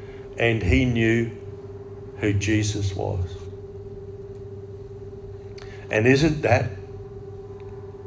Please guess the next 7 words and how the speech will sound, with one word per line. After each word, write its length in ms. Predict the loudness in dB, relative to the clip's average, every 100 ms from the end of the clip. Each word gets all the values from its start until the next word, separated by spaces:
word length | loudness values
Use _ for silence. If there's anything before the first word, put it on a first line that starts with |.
| -12 -12 2
what 280 | 6 6 6
salvation 680 | 4 6 8 6 6 2
is 140 | 0 2
fundamentally 680 | 4 4 6 6 6 6
about? 400 | 4 4 4 2 -2 -8 -12 -12 -12 -12 -12 -12 -12 -12 -12 -12 -12 -10 -10 -10 -12 -2
We 280 | 6 8
know 420 | 10 10 10 6